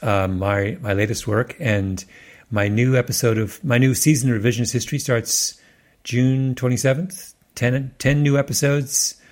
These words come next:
um, including a really fun two-part thing, which is all about data, where I got some status, some kids, some students at Reed College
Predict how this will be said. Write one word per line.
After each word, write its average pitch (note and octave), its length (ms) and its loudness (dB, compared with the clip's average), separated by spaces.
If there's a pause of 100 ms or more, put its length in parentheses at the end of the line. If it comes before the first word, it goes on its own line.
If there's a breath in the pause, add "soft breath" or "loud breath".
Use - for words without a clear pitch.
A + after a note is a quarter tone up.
(420 soft breath)
um, A#2 460 2
including D3+ 480 4
a C3 80 4
really D#3 440 8
fun A2 840 2
two-part B2+ 600 2
thing, A2 260 2
which F#2 140 -4
is F2 120 0
all G#2+ 280 2
about F#2+ 300 2
data, F#2 380 0 (580 loud breath)
where F#2+ 400 2 (320 loud breath)
I G#2 140 -2
got A#2 360 0
some F#2 200 -2
status, A2+ 440 0
some G2+ 300 0 (420 soft breath)
kids, D#3 760 2 (100)
some - 200 -8
students E3 480 2
at A#2 100 -4
Reed A#2 300 0
College F2+ 580 -2